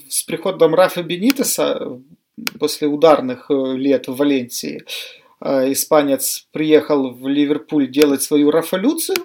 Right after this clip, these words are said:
Э, начало получилось, ну, опять-таки, начало ведь тоже получилось довольно противоречивым, хотя, конечно, надо сказать, что в том первом сезоне у команда просто жутко потерпала от травм, там играли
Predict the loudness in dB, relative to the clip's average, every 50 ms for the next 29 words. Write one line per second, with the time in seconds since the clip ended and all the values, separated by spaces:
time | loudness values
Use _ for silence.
0 | -10 -18 -20 -20 -20 -20 -20 -20 _ _ _ -4 4 6 8 8 8 8 6 2
1 | -6 _ _ _ -20 _ _ _ _ -4 -2 0 2 6 6 8 8 8 6 6
2 | 4 2 2 0 -2 0 0 0 -2 -2 -6 -6 -6 -8 -8 -10 -10 -4 4 6
3 | 6 8 8 8 6 6 6 2 0 0 2 2 4 4 6 4 4 2 0 6
4 | 6 6 6 6 -2 -4 -4 -4 -4 -4 2 2 2 4 4 2 2 2 0 0
5 | -2 -4 -4 -2 -2 0 2 2 0 0 0 0 0 0 0 0 -2 0 0 0
6 | -2 -2 -2 -2 -2 -4 -4 -6 -6 -4 0 0 0 -2 -2 -6 -2 -2 -2 -4
7 | -4 -16 -20 -12 _ -4 -4 -4 -2 4 4 4 4 4 -4 -8 -8 -2 -2 -2
8 | -2 -2 -4 -8 -8 -6 -8 -4 -4 -4 -2 -2 -4 -6 -6 -10 -10 -8 _ -8
9 | -8 -8 -10 -18 -18 -18 -18 -20 -20 -20 -20 _ _ _ -8 -4 2 6 6 6
10 | 6 6 2 4 4 0 0 0 -2 2 6 8 8 10 10 8 6 6 4 6
11 | 6 4 4 2 0 2 2 2 2 -4 -8 -12 -16 -16 -8 -6 -4 0 6 8
12 | 8 8 8 8